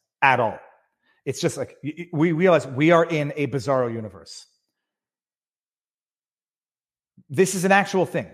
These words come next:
This is an actual podcast. I, I have no judgment for people's personal decisions.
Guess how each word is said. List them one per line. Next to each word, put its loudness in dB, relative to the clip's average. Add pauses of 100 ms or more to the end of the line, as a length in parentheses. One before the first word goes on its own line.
This -8
is -10
an -4
actual -2
podcast. -2 (1400)
I, -4
I 2
have 0 (760)
no 2
judgment 0
for -6
people's -6
personal -4
decisions. -12